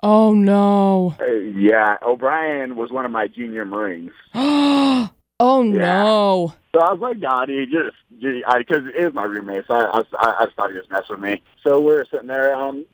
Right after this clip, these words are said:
Speaker 2: doing pretty well. Well, come to, um, like, the more I looked at her, the more I was like, "I recognize her from somewhere." And when it finally clicked, I was like, "Dude,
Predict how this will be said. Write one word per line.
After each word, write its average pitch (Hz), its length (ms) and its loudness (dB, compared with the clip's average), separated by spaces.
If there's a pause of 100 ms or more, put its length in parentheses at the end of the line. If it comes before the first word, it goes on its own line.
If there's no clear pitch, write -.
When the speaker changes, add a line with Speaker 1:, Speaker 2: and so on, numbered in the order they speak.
(140)
Speaker 2:
doing 240 200 0
pretty 156 260 -2
well. 131 440 2 (240)
Well, 147 260 0
come 175 220 -14
to, 160 200 -10 (200)
um, 131 420 -2 (300)
like, 139 220 2
the 139 80 -4
more 185 200 0
I 151 60 2
looked 156 240 -4
at 135 60 -6
her, 127 80 0
the 127 60 0
more 143 220 -4
I 131 80 0
was 120 120 -6
like, 113 180 -4
"I 135 80 -6
recognize 101 540 -4
her 101 100 -6
from 90 200 -16 (100)
somewhere." 92 420 -2 (580)
And 123 580 0 (580)
when 135 260 2
it 117 180 -4
finally 139 400 0
clicked, 143 360 -2
I 117 160 0
was 107 100 -4
like, 95 300 -2 (220)
"Dude, 151 360 -2